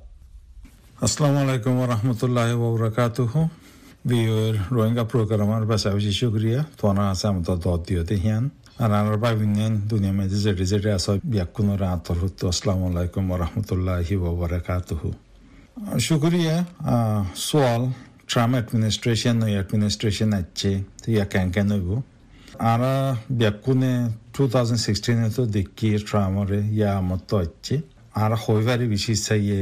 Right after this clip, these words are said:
হইতে আগে করছিলে হিয়ান আবার চাইয়ের এক্সপেরিয়েন্স হিসাবে কি কি করিব দিহিয়ান। আর নয়বার আগতি হইতে বাই বাই হইয়ে হইতে কি কি করিব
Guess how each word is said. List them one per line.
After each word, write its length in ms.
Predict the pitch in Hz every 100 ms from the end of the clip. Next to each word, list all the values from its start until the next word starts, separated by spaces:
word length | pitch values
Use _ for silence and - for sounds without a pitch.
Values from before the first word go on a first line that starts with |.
| 98
হইতে 280 | 101 - 95 90 90 - 85
আগে 180 | 104 110 101
করছিলে 400 | 98 - 123 127
হিয়ান 180 | 120 117 101
আবার 160 | 110 104
চাইয়ের 320 | 92 95 98 101
এক্সপেরিয়েন্স 460 | 87 - 101 98 95 101
হিসাবে 280 | 92 98 104 -
কি 100 | 95
কি 100 | 90 87
করিব 280 | 98 92 90 90
দিহিয়ান। 340 | 95 90 101 113 131 - - - -
আর 140 | 95 90 - 120
নয়বার 380 | 107 107 104 123 113
আগতি 360 | 95 92 - 113
হইতে 380 | 107 101 101 101 92 90 95 - 107
বাই 180 | 104 104
বাই 140 | 101 98
হইয়ে 260 | 87 90 98 98
হইতে 200 | 104 101
কি 100 | - 85
কি 100 | 90 82
করিব 240 | 82 87